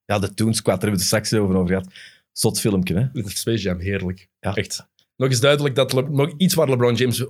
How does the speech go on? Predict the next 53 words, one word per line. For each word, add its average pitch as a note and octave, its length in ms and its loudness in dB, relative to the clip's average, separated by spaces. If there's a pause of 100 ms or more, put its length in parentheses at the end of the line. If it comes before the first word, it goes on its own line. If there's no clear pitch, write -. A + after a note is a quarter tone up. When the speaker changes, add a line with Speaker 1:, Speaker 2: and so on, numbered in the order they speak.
Speaker 2:
honderd D#3+ 320 2
procent E3 300 2
beter C#3 260 2
in B2+ 60 0
is C3 80 2
dan A#2+ 120 2
Michael A#2+ 260 2
Jordan, A2+ 300 0
acteren. E2+ 440 -10 (640)
Speaker 1:
Ja. - 280 -4
Speaker 2:
Echt, - 380 -8
Jordan B2 440 0
kan A#2 380 0 (360)
echt - 400 -6 (320)
Speaker 1:
Maar A#2 180 2
over A2 200 2
welke A#2+ 280 2
films A2+ 360 0
praten A#2+ 340 0
we? D3 120 2 (1120)
Speaker 2:
Trainwreck, F3 580 2
heeft - 440 -2
LeBron D3+ 280 2
niet E3 100 2
Speaker 1:
Nee, D#3+ 120 2
Speaker 2:
meegedaan? D#3 220 4
Speaker 1:
nee, B2+ 100 2
maar A#2+ 100 -6 (140)
in A#2+ 140 0
het, - 340 -2
in A2+ 100 -2
het G2 140 0
algemeen, A2 480 2
we F#2+ 120 -2
praten G#2 360 2
niet A2+ 120 2
over G2 240 0
Speaker 2:
Ah, C#3+ 120 0
Speaker 1:
Trainwreck. B2+ 540 2
Speaker 2:
nee. A#2 100 2
Speaker 1:
We - 60 -6
praten B2+ 320 2
wel C3+ 160 4
over G#2+ 200 2
Space A2 420 0
Jam, F2+ 160 2
hè? E2+ 60 0
Speaker 2:
Het F2+ 120 0
zijn A#2+ 220 2
geen A2 100 0
acteurs G#2 360 -2
natuurlijk, F#2+ 360 -4
hè? C3+ 80 -2